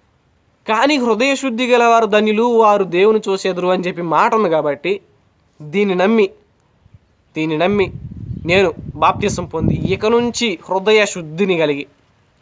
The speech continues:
పాప జీవితాన్ని వదిలేసి హృదయ శుద్ధి కలిగి శుద్ధి చేసుకుంటా, ప్రాక్టీస్ చేస్తా,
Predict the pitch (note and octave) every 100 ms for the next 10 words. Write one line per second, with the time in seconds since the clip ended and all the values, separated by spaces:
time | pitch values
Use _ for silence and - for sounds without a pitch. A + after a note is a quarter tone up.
0 | _ D#3+ F#3 G3 F3 D3+ E3+ D#3+ D#3+ C#3+
1 | D#3+ D#3 - C#3 _ _ _ _ _ _
2 | - E3 G3 G3+ F3+ D#3 D#3 D#3+ D3 C#3
3 | D3+ - _ _ _ _ - G#3 G3 G#3+
4 | A3 G3+ F#3 F3 D#3+ D3 _ _ _ -
5 | G#3 A#3 - G#3+ - E3+ D#3+ D#3 D3+